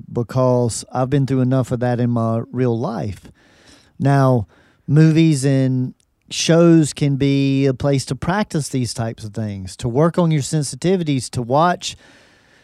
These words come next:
uh, some drama, and you feel yourself pulling for whichever side or the person or wanting the outcome to be a certain way, and then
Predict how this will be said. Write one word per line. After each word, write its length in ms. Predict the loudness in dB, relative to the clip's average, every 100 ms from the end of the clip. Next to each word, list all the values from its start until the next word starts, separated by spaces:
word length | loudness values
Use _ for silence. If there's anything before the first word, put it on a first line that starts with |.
| _ _
uh, 240 | -2 -2
some 300 | 0 0 2
drama, 680 | 2 0 2 2 2 0 -4 -10 _ _ _ _ _ _ -4
and 260 | 0 2 2
you 140 | -2
feel 280 | 0 2 4
yourself 520 | 2 2 2 2 0
pulling 540 | -2 0 2 2 0 -2
for 640 | 0 2 2 2 0 -4 _ _ _
whichever 500 | -2 0 0 0 -2
side 520 | 0 0 0 0 -2
or 80 | -4
the 120 | -4
person 600 | -2 0 0 0 -2 -2
or 160 | -2 -4
wanting 460 | -2 -2 0 0
the 100 | 0
outcome 480 | 0 -2 -2 -4 -4
to 60 | -2
be 100 | -2
a 80 | -2
certain 300 | -2 -4 -2
way, 380 | 0 0 0
and 140 | -2 0
then 300 | 0 0